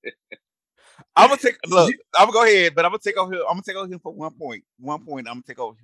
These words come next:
Speaker 1: take up for him on one point of this, but go ahead.
Speaker 2: Oh, no, no, no, no. Go ahead, 'cause I'm pretty sure what you're gonna say, because there's no reason, no reason to take up for him at all once I break it down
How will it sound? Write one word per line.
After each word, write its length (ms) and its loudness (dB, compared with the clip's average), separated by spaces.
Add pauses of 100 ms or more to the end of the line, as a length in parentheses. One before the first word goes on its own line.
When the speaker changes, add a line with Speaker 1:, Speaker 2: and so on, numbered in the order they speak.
(240)
Speaker 1:
take 180 -6
up 120 -8
for 160 -14
him 180 -8 (280)
on 140 -2
one 120 -6
point 220 -8
of 100 -14
this, 160 -20
but 140 -20
go 140 -12
ahead. 200 -16 (180)
Speaker 2:
Oh, 80 -16 (360)
no, 40 0 (280)
no, 60 2
no, 340 -4 (200)
no. 140 -16
Go 120 0
ahead, 160 2
'cause 120 -2 (160)
I'm 140 -2
pretty 180 0
sure 260 2
what 160 -6
you're 100 -10
gonna 180 -8
say, 240 -6
because 280 -10
there's 240 -2
no 200 -2
reason, 220 -14 (240)
no 80 -6
reason 340 -10
to 40 -14
take 200 -10
up 100 -14
for 80 -10
him 200 -10
at 80 -6 (140)
all 380 2
once 180 -6
I 80 -2
break 220 -6
it 120 -12
down 260 -8